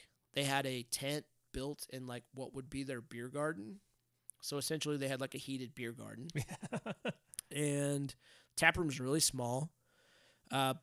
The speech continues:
Speaker 1: but I think they had, if I remember correctly, they had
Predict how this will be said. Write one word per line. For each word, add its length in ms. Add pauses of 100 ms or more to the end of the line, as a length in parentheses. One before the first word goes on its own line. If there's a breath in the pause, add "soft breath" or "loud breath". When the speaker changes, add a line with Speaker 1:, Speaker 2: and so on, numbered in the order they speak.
Speaker 1:
but 320 (480 loud breath)
I 60
think 260
they 180
had, 640 (1400 soft breath)
if 160
I 80
remember 320
correctly, 320
they 140
had 180